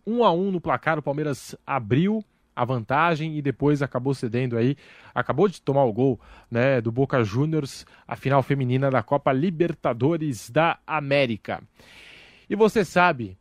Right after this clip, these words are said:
que no vai de bob ponto com você tem várias possibilidades, várias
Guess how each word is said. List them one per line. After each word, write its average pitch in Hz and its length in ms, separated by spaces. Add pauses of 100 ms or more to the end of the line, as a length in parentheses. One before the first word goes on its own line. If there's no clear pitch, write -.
(260)
que 156 440
no 120 160
vai 156 180
de 117 100
bob 127 280
ponto 127 200
com 147 240
você 131 200
tem 139 200
várias 120 520
possibilidades, 113 1120 (100)
várias 123 1120